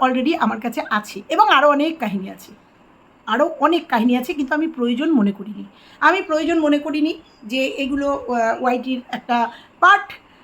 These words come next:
এটা যার যার কনটেন্ট সে কীভাবে প্রেজেন্ট করবে সম্পূর্ণ তো, সম্পূর্ণটা তার বিষয়। যারা করেছে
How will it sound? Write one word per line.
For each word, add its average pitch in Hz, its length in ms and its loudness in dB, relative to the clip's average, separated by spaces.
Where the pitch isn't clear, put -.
এটা 392 340 4
যার 269 180 4
যার 320 160 2
কনটেন্ট 311 480 2
সে 285 180 -2
কীভাবে 311 380 2
প্রেজেন্ট 302 380 -2
করবে 311 240 0
সম্পূর্ণ 262 460 -2
তো, 247 360 -8
সম্পূর্ণটা 339 800 4
তার 220 200 0
বিষয়। 208 320 -12
যারা 339 240 4
করেছে 349 420 0